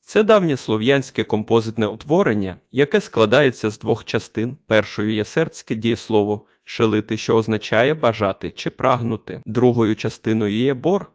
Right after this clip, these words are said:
що перекладається як «боротися» або «боротьба».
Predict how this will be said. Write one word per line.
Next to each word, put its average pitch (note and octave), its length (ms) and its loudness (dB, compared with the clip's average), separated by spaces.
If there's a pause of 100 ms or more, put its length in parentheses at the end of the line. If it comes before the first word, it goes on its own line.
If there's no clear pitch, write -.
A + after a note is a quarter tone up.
що - 240 -4
перекладається A2+ 800 0
як G#2+ 260 -2
«боротися» A#2+ 680 0
або A2 320 0
«боротьба». G#2 680 -2